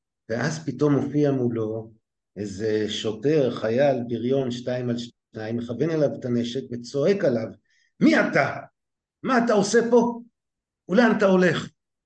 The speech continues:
היהודי הזקן נבהל, אבל מתעשת, ואומר לו, "סליחה, תגיד, אה, כמה אתה מרוויח ביום?" אומר לו החייל, "אתה חוצפן,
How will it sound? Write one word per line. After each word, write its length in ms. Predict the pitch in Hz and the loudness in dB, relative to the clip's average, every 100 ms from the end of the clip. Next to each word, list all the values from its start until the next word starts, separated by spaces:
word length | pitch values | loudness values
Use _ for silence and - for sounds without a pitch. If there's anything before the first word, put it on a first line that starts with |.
| _ _ _ _ _ _ _ _ _ _ - | _ _ _ _ _ _ _ _ _ _ -18
היהודי 380 | 107 107 123 143 | -14 -10 -4 -4
הזקן 420 | 110 113 127 120 | -4 -6 -2 0
נבהל, 460 | 113 98 95 92 110 117 - _ _ _ _ - | 0 -2 -6 -6 -8 -12 -16 _ _ _ _ -12
אבל 260 | 95 113 | -2 2
מתעשת, 680 | 120 120 117 98 - 95 98 95 - _ _ _ _ _ _ _ | 4 2 0 -6 -6 -6 -6 -12 -20 _ _ _ _ _ _ _
ואומר 400 | 101 107 117 139 | -6 -4 -2 -2
לו, 500 | 135 127 120 113 104 101 - _ _ _ _ _ | -2 0 0 -2 -6 -12 -20 _ _ _ _ _
"סליחה, 480 | - - 120 139 143 | -20 -16 -10 -6 -6
תגיד, 360 | 117 120 135 113 | -6 -6 -6 -8
אה, 240 | 101 87 - _ _ _ | -10 -10 -16 _ _ _
כמה 220 | 127 147 | -4 -2
אתה 160 | 165 143 | 0 0
מרוויח 400 | 131 110 131 127 120 | 2 0 2 0 0
ביום?" 340 | 120 110 117 123 - - _ _ _ _ _ _ _ _ | -2 0 -2 -6 -12 -20 _ _ _ _ _ _ _ _
אומר 260 | 98 107 120 | -10 -4 -2
לו 220 | 135 127 | 0 0
החייל, 420 | - 117 135 139 | -2 -4 -4 -4
"אתה 200 | 120 156 | -6 -10
חוצפן, 520 | 185 202 - - 247 | -6 -6 -6 -2 0